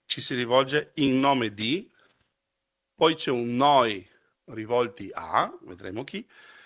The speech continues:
dichiarazioni sui pericoli del presente, sui principi condivisi, poi i passi da compiere e concludono gli auspici. Non vedremo tutto quanto, ve lo dico subito, solo alcuni passi, passi. E se no, e se no, è certo,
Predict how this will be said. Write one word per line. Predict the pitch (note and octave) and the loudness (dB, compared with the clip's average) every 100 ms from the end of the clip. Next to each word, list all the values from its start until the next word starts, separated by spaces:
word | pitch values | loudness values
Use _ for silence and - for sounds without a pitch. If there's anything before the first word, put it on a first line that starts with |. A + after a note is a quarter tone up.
| _ _ _ _ _ _ _ | _ _ _ _ _ _ _
dichiarazioni | C#3+ D3 C3 B2+ - C3+ A#2+ | 0 4 6 4 0 0 0
sui | - A#2 | -2 -4
pericoli | A2 A2+ C3 A#2+ | 0 -2 0 -4
del | G#2 G#2 | -4 -4
presente, | A2 A2+ A#2 A2+ A#2 A#2+ F#3 B3+ C4+ | -4 -2 0 0 -2 -4 -4 -4 -8
sui | - C3 | -8 -8
principi | B2+ B2 - D3 A2+ | -6 -4 -4 -4 -6
condivisi, | B2 E3+ A2+ G#2 A2 F3+ | -4 -4 -4 -6 -6 -4
poi | C3 | -4
i | A#2+ | -2
passi | - B2 G3 | 0 0 -2
da | A3+ | -6
compiere | - G2 - D#3 F#3+ G3+ - _ | -4 -4 -4 -2 -2 -2 -8 _
e | - C3 | -8 -6
concludono | D#3+ C#3 A#2 A2 | -6 -6 -6 -6
gli | G#2+ | -6
auspici. | G#2 - - F#2 - - F2 _ _ _ _ _ | -4 -4 -6 -6 -4 -6 -8 _ _ _ _ _
Non | - B2+ | -6 -2
vedremo | B2+ A#2+ B2 A2+ | 0 2 0 0
tutto | A2+ G#2+ | -4 -2
quanto, | - A2 G#2+ G2+ | 4 6 4 -4
ve | G2+ | -8
lo | G2 | -6
dico | G#2+ D3 | -4 -2
subito, | - C#3 C#3+ D#3+ G3 F#3 - - - | 0 0 0 2 2 2 -10 -18 -12
solo | - C3 A#2+ | -2 0 0
alcuni | B2 A#2+ A2+ | -2 -2 0
passi, | A#2 - G#2+ - - - | -2 -2 -6 -8 -12 -6
passi. | A#2 - B2 - - - - | -6 -6 -12 -14 -20 -20 -6
E | D3+ D3 | 0 2
se | - | 4
no, | D#3 F#3 F#3 | 8 8 6
e | D#3+ | 0
se | - D3 | 2 2
no, | C#3+ E3 C3+ | 6 6 6
è | A#2 | 4
certo, | - C#3+ A#2 G#2+ | 4 4 2 -8